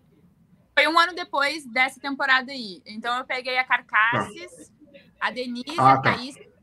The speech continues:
Speaker 1: Ins, Tamara tava lá ainda, Gabiru. Era menos isso.
Speaker 2: É esse,
Speaker 1: Gosto
Speaker 2: esse, esse plantel.
Speaker 1: É.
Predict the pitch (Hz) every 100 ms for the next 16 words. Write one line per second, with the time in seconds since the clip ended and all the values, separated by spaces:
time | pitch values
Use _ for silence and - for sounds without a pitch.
0 | _ - _ _ _ _ _ _ - 262
1 | 285 277 - - - _ - - _ -
2 | 240 226 220 269 247 233 226 202 214 -
3 | _ - 262 302 302 _ 302 294 - _
4 | 214 214 233 220 247 302 294 _ _ _
5 | _ - - - 554 _ _ _ _ _
6 | - _ - _ 214 - - - 196 214
7 | 220 214 208 208 180 214 233 214 _ _
8 | _ _ - 131 131 139 135 - 139 131
9 | 131 156 135 131 156 165 165 135 147 135
10 | 113 - - - - _ - - - -
11 | _ 175 170 -